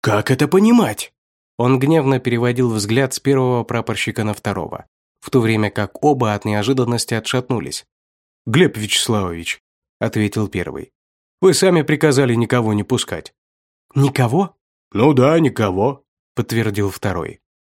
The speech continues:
«Ну?» Майор пару мгновений думал, наморщив лоб. «Да, так я и сказал. Хорошо работаете, ребята». Он ободряюще им улыбнулся.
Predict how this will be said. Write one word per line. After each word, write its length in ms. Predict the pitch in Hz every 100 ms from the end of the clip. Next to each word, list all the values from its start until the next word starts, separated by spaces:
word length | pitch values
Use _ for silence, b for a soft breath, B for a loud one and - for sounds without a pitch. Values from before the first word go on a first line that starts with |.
| _ _ _ _ -
«Ну?» 500 | 110 107 139 160 - _ _ -
Майор 340 | 120 113 113
пару 240 | 107 107 104
мгновений 580 | 101 101 104 104 104 101
думал, 320 | 120 127 104
наморщив 600 | 101 98 104 - 101 -
лоб. 240 | 92 - _ _ _ _ _ _ -
«Да, 260 | 104 117
так 240 | 147 147 139
я 80 | 139
и 60 |
сказал. 500 | 143 120 98 95 95 _ _ _ _
Хорошо 400 | - 135 143 120
работаете, 560 | 120 147 127 123 120 143
ребята». 440 | 143 107 - 90 - _ _ -
Он 160 | 120
ободряюще 720 | 123 113 110 110 113 107 - 107
им 180 | 107
улыбнулся. 680 | 104 113 113 92 76 - -